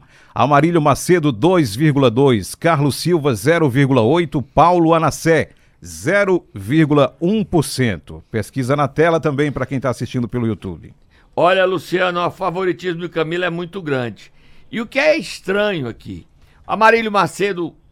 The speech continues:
Speaker 2: tem seu nome incluído, certo?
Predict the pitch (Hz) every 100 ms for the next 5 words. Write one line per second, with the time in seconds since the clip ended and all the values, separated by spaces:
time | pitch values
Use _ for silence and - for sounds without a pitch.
0 | _ 175 165 - 170 151 151 151 156 185
1 | 165 160 196 214 381 - - - _ _
2 | _ - - 147 180 196 -